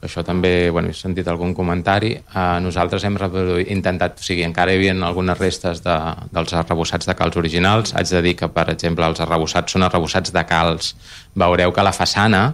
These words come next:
eh, sembla que els, les, la part blanca estigui tacada o estigui bruta. Això no, la calç és un material que es feia servir antigament, que tarda setmanes i mesos a assecar-se. Aquestes parts que veiem destonificades del blanc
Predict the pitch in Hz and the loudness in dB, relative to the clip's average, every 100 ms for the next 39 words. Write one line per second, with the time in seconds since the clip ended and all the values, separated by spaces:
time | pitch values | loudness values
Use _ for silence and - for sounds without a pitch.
0 | - - - - - - 90 85 87 95 | -4 -16 -16 -16 -20 -6 0 2 2 2
1 | 95 98 98 92 - - 85 - 87 90 | 2 4 2 2 -2 -2 -2 0 -2 2
2 | 90 90 95 98 - 98 98 90 92 95 | 2 4 2 0 0 0 2 0 2 4
3 | 87 85 - 92 90 101 101 82 - - | 4 2 0 0 4 2 2 -2 -4 -14
4 | - - - - 85 95 92 87 85 82 | -20 -20 -20 -8 -4 0 2 2 -2 -4
5 | 80 - 98 113 120 - 87 87 90 87 | -4 2 2 2 0 -2 -2 0 0 0
6 | 85 80 87 95 104 117 82 87 82 85 | 0 2 2 4 2 0 -4 -2 0 0
7 | 82 87 87 - - 85 85 87 87 90 | -2 -4 -8 -6 -2 0 0 0 0 2
8 | 98 92 90 87 98 90 - 87 92 101 | 0 0 0 2 0 0 -2 0 2 2
9 | 98 92 101 101 87 - 85 87 92 - | 2 0 2 0 0 -2 -2 0 0 -4
10 | - - - - - - - 170 202 - | -8 -10 -20 -20 -18 -8 -4 -2 -4 0
11 | 104 101 - 95 92 95 92 90 92 - | 0 0 2 4 4 4 2 0 -2 0
12 | 95 90 90 - 87 92 87 85 85 85 | 0 0 -2 0 2 4 2 0 2 0
13 | 87 82 | 0 -2